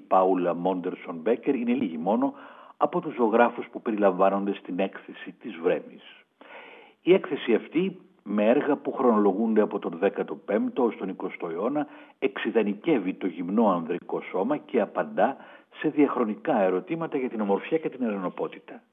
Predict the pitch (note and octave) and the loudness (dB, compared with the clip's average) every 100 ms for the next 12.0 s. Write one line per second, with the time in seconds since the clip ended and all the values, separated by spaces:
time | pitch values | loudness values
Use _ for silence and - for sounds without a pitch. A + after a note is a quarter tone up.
0 | _ _ _ - - - _ - F#3+ F3 | _ _ _ -20 -20 -20 _ -2 0 2
1 | F3 C#3+ C#3+ B2 A2 F#2 - E2+ D#2 D#2 | 2 2 0 0 -2 -2 0 0 0 -2
2 | D#2 - A2+ A2 - E3 E3 E3+ - - | -6 -8 -10 -8 2 4 4 -2 -8 -18
3 | - E3+ F3+ C#3+ - - D3 - G2+ F#2 | -10 -2 0 0 -4 0 0 0 -2 -2
4 | - G#2 B2+ D3 C#3+ A#2+ - G#2+ G2 G2 | -2 -2 0 -2 -2 -4 -2 -2 0 -4
5 | - B2+ A2 G2+ F#2 G#2+ G2+ F#2 - G#2+ | -2 -4 -4 -6 -2 -2 -2 -8 -4 0
6 | A#2 C3 A2 G2+ D#2 F2 G2 F2+ C3+ D3+ | 0 0 -4 -6 -6 -6 -6 -2 -2 -2
7 | - - - _ - E3 D3+ - C3 F#2+ | -8 -20 -20 _ -4 2 2 2 -2 0
8 | G#2+ E3+ E3 - - - - - - _ | 0 0 0 -6 -2 -2 -2 -8 -12 _
9 | - G#2+ F#2+ E2+ F2 - - - B2+ E2+ | -4 2 2 2 -4 -10 -14 2 6 6
10 | F#2+ F2+ - F2+ F2 F2+ - - G2 F#2+ | 4 0 -2 -12 -12 -12 -10 -8 -6 -6
11 | F2 - F#2 F2 F2+ G#2+ E2 E2+ G#2+ D#3+ | -8 -8 -8 -6 -8 -6 -8 -6 -4 -4